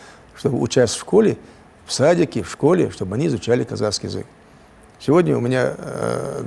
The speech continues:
дочка учится в четвертом классе, она получает по казахскому пятерки. И читает, и говорит, э, без ошибок, без акцента.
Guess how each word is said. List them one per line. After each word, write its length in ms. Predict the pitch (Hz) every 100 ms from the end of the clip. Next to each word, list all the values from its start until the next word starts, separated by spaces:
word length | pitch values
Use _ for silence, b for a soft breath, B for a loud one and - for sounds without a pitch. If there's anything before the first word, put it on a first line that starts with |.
| 110
дочка 300 | 135 - 123
учится 220 | 120 117
в 40 |
четвертом 320 | - 127 113
классе, 380 | 110 175 - 147 B B B -
она 180 | 117 147
получает 400 | 110 104 139 143
по 80 | 120
казахскому 380 | 98 120 - 104
пятерки. 480 | 110 110 92 101 - - - - - - - - -
И 340 | 123 139 139 139
читает, 560 | 139 131 190 180 -
и 60 | 107
говорит, 460 | 117 139 165 185 180 -
э, 260 | 135 123 - 190 226
без 280 | 175 110 131
ошибок, 420 | 151 - 190 123 - - - - - - - -
без 140 | 120
акцента. 480 | 156 - 185 143